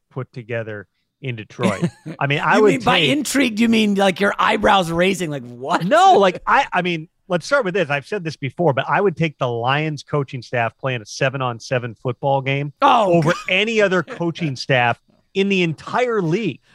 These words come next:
Speaker 1: They've got all
Speaker 2: Uh.
Speaker 1: these former players from Dan Campbell to Mark Brunell to, uh, Anthony Lynn. Antoine Randall L is on
Speaker 2: Oh,
Speaker 1: the staff.
Speaker 2: yeah.
Speaker 1: I mean, they got some dudes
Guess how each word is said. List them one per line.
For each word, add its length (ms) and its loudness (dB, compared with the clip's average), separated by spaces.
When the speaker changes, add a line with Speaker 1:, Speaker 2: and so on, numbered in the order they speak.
Speaker 1:
They've 140 0
got 260 0
all 320 4
Speaker 2:
Uh. 20 -6
Speaker 1:
these 220 -8
former 380 -4
players 480 0
from 320 -10
Dan 320 -8
Campbell 600 -6
to 300 -4
Mark 220 2
Brunell 720 2
to, 240 -6
uh, 280 0
Anthony 480 -2
Lynn. 520 0
Antoine 540 0
Randall 460 0
L 440 0
is 180 0
on 180 2
Speaker 2:
Oh, 40 -2
Speaker 1:
the 60 -2
staff. 540 -2
Speaker 2:
yeah. 160 -20
Speaker 1:
I 80 -2
mean, 140 0
they 120 2
got 220 -2
some 300 -8
dudes 580 0